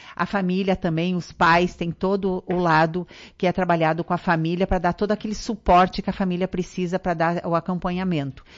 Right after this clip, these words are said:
E participando de um desses encontros, a criança já tem o direito de participar do acampamento. Então, o quarto evento do ano é o acompanha-, a-, o acampamento onde fideliza. E aonde as crianças se sentem, assim, muito valorizadas, muito respeitadas, né?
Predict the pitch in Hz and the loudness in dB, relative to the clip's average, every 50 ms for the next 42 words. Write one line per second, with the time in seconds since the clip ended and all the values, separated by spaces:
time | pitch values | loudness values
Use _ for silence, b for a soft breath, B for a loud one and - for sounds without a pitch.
0 | B B B B B B B B B - 202 - 233 233 226 - - - 285 233 | B B B B B B B B B -8 -2 2 2 2 2 0 -4 -2 -2 0
1 | - - 233 220 208 202 185 180 165 151 170 202 220 262 311 339 311 233 247 233 | 2 4 4 6 6 4 2 0 -2 0 2 4 4 4 2 2 2 4 4 4
2 | 240 233 - 226 214 196 214 202 190 - 185 180 185 196 196 - - 247 220 - | 4 4 0 -2 0 0 0 2 2 4 4 4 4 2 0 -2 -4 -6 -4 -2
3 | - 202 202 202 214 196 196 190 202 208 - 226 214 180 220 226 226 226 - 226 | 0 0 0 0 0 0 2 2 0 0 0 0 0 2 2 2 2 2 0 2
4 | 226 220 226 196 214 214 214 196 190 185 190 190 - - 226 214 180 208 - 214 | 2 2 2 2 2 2 2 4 4 4 2 0 -2 -4 -4 -4 -4 -2 -2 -2
5 | 202 196 - - - 208 - 190 180 170 170 185 180 - 190 185 214 214 208 196 | -2 -2 -4 -8 -6 -2 0 0 0 0 0 -2 -2 -2 -2 0 0 0 0 0
6 | 139 131 131 - - - - B B B B B B - 175 - 202 202 202 190 | 0 -2 -4 -4 0 0 0 B B B B B B -4 0 2 2 2 2 2
7 | - - 233 240 269 294 - - 254 226 202 190 202 202 196 - 208 170 185 180 | 2 4 6 6 6 6 4 2 2 2 2 2 0 0 0 -2 -4 -2 0 0
8 | 180 175 180 196 202 220 208 - - _ - 190 202 202 208 208 202 202 - 202 | 2 2 2 2 0 -2 -4 -8 -8 _ 4 6 6 6 6 4 2 0 -4 -6
9 | 196 - 208 202 185 175 - - - 170 170 160 - 180 170 165 - 156 151 156 | -4 -4 -4 -4 -4 -6 -6 -4 -2 -2 0 0 -2 -2 -4 -4 -2 -2 -2 -2
10 | 156 156 - 175 165 180 170 170 170 196 202 196 214 202 208 202 196 - - 214 | -4 -4 -6 -4 -2 -2 -2 0 0 -2 -2 0 0 0 0 0 -2 -4 -4 0
11 | 180 208 208 202 190 185 185 165 151 147 131 B B B B B B B B B | 2 2 4 4 4 2 2 2 0 -2 -4 B B B B B B B B B
12 | 202 196 190 196 208 233 226 240 233 - - - 202 180 180 185 185 196 208 214 | 2 4 4 4 4 2 2 2 0 -2 -2 -4 0 0 2 2 2 2 2 0
13 | 202 - 208 190 - 208 190 - - 190 175 185 180 - 190 180 - - 185 180 | -2 -4 -6 -6 -6 -6 -8 -6 -4 -6 -4 -4 -4 -4 -6 -6 -6 -6 -4 -4
14 | 185 196 - 196 190 190 185 185 175 175 160 156 175 170 175 185 170 170 165 160 | -4 -4 -4 -4 -2 -2 -2 -2 -2 -4 -4 -2 -2 0 -2 -2 -4 -4 -6 -4
15 | 170 175 180 - 190 175 160 180 165 - - - 165 160 - - - 165 170 175 | -4 -4 -6 -6 -8 -8 -8 -8 -8 -10 -10 -10 -10 -10 -6 -2 0 2 2 2
16 | 170 147 143 143 139 - 160 165 202 330 320 | 0 -2 -4 -6 -6 -4 -6 -6 -6 -6 -10